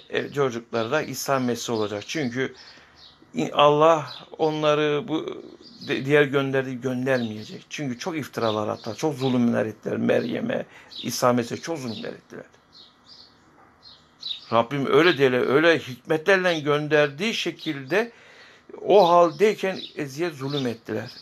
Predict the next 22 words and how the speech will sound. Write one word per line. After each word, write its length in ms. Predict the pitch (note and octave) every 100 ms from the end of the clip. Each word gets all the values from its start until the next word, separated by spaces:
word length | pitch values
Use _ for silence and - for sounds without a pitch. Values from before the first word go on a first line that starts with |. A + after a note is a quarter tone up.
| -
Şimdi 260 | - F#3 E3+
Allah 260 | E3 E3+
ne 100 | E3
yapacak 400 | F#3+ E3+ C#3+ C#3+
Yüce 200 | C3 C3+
Rabbimiz? 640 | C3 B2+ B2 C3+ F#3+ A#3+ - _ - - -
İsmail'in 760 | C#3+ B2+ - C#3+ D3+ D3+ D3
du-, 140 | C#3+ -
ama 160 | C#3
İbrahim'in 480 | - C3 C3+ C3+ B2+
duasını 400 | A#2+ B2 A#2+ A#2+
kabul 260 | - A#2 B2
etti 200 | A#2+ A#2
Yüce 220 | A#2 A#2+
Rabbimiz. 500 | A#2 - - C3+ -
İsmail'i 600 | A#2+ - B2 B2 B2 D3 - - - -
Mehdi 320 | - B2+ - C#3
olarak 200 | B2 -
gönderdi. 840 | A#2 G#2+ G#2+ A2+ A#2+ D#3 B3+ A#3+ _ _ _ _ _ _ - _ _ _ _ _ _ _ _ -
Meryem'le 600 | C#3 D3 D3+ D#3 D3+ D3
de 60 | C3+
evlendirecek. 960 | - E3+ D3+ C3+ B2+ A#2+ A2+ E3+ A3+